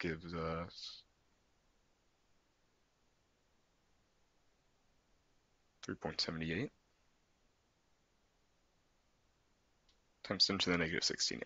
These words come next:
amps. And now for our new, uh, diode current, seven hundred fifty millivolts. So this time we're at six hundred millivolts. So if I add sixty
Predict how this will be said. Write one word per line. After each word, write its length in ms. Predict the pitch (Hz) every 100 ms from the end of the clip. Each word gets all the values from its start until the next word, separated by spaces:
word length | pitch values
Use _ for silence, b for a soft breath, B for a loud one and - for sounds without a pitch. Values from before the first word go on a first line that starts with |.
| -
amps. 320 | - - - - _ _ _ _ _ _ _ _ _ _ _ _ _ _ _ _ _ _ _ _ _ _ _ _ -
And 120 | 98
now 160 | 87 85
for 280 | - 87
our 100 | 85
new, 840 | 85 87 90 92 104 107 107 104 98 - _ _ _ _ _ _ _ - -
uh, 140 | 85 80
diode 280 | 87 92
current, 300 | 107 123 131
seven 180 | - 92
hundred 240 | 87 82 82
fifty 240 | 95 -
millivolts. 580 | 98 98 98 95 - - - _ _ _ _ _ _ _ _ _ _ _
So 140 | - -
this 40 |
time 160 | - 156
we're 60 |
at 80 | 107
six 260 | - 95 92
hundred 280 | 101 101 101
millivolts. 680 | 104 101 107 110 - - - _ _ _ _ _ _ _ _ _ _ _ _ _ _ _ _ _ _ -
So 100 | -
if 100 | -
I 60 |
add 240 | 85 95 123
sixty 720 | - 104 - - - 82 78